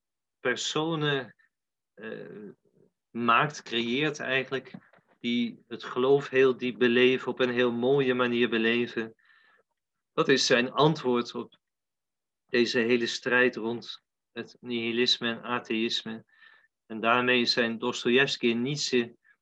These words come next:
twee heel intrigerende personen om die zo met elkaar te vergelijken. De duivel als gentleman.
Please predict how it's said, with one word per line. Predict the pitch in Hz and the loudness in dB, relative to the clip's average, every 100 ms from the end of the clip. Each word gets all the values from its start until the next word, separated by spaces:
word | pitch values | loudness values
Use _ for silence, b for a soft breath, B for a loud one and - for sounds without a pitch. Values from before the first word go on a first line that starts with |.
| _ | _
twee | _ 123 117 | _ -2 0
heel | 127 135 | 2 2
intrigerende | - 135 139 135 123 - 139 143 135 120 120 - | 0 -6 -4 -2 -2 0 2 2 2 0 -2 -2
personen | - 117 - 131 131 127 123 120 b b b b _ _ _ _ | -2 0 2 4 4 4 0 -4 b b b b _ _ _ _
om | 120 117 | -12 -8
die | 113 | -4
zo | - 113 110 - | 0 0 -2 -6
met | - 117 | -12 -10
elkaar | 110 - 113 117 | -8 0 0 0
te | 120 | -4
vergelijken. | 107 117 101 113 110 110 - - _ _ _ _ _ _ _ _ _ _ _ _ _ _ _ _ _ _ _ _ _ _ | -2 -2 0 0 0 -2 -10 -20 _ _ _ _ _ _ _ _ _ _ _ _ _ _ _ _ _ _ _ _ _ _
De | - 131 | 2 4
duivel | 143 156 180 175 156 | 6 6 6 6 6
als | 156 147 - | 6 4 4
gentleman. | 156 180 175 139 131 123 113 110 | 4 6 6 2 2 2 0 -6